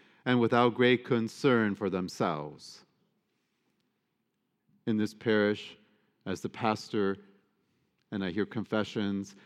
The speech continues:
and I know the lives of many of our people, there are many people who come to mind, and it's always a fine line I walk when I point out.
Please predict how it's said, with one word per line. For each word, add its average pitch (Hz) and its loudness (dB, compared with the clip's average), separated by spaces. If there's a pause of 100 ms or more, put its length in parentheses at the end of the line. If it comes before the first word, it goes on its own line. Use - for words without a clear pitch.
(100)
and 104 -4
I 98 -2
know 101 -2
the 98 0
lives 90 -2 (260)
of 95 -8 (420)
many 107 0
of 95 0
our 90 0
people, 95 -6 (360)
there 101 -2
are 98 -2
many 104 0
people 104 -6
who 92 -2
come 98 -6
to - -10
mind, 87 -6 (340)
and 120 0
it's 104 -2
always 98 2
a 90 -4 (1600)
fine 117 4
line 107 4
I 104 2
walk 98 0
when 95 -2
I 90 -4 (300)
point 113 -2
out. 87 -4